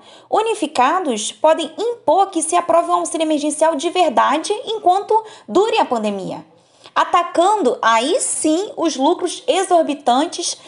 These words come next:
daqueles empresários que só crescem com a miséria da população.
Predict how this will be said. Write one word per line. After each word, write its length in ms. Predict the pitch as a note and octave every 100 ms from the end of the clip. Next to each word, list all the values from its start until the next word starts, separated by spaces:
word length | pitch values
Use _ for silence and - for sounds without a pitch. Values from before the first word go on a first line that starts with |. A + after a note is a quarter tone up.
| -
daqueles 460 | - F#4 F#4 G4 F#4
empresários 640 | G4 G4 F#4+ C#4 D#4 E4+ -
que 140 | F#4
só 320 | - F#4+ G4+
crescem 400 | - D4+ F4 F#4
com 80 | F#4
a 40 |
miséria 340 | C#4 A3+ A#3 C4
da 60 |
população. 880 | D#4 F#4+ G#4 A4 B4 - E4 F#4 G#4